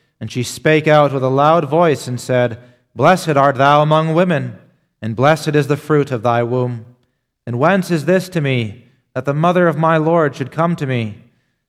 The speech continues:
For lo, as soon as the voice of thy salutation sounded in mine ears,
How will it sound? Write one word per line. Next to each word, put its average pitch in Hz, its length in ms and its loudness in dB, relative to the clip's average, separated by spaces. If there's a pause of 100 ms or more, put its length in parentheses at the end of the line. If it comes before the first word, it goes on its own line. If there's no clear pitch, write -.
(240)
For 110 100 -6
lo, 117 640 -2 (260)
as 107 100 -10
soon 160 400 0
as 151 140 -2
the 147 80 -2
voice 139 400 -2
of 123 80 -4
thy 127 160 0
salutation 139 880 -2
sounded 139 480 -2
in 139 100 -4
mine 139 220 0
ears, 113 460 -4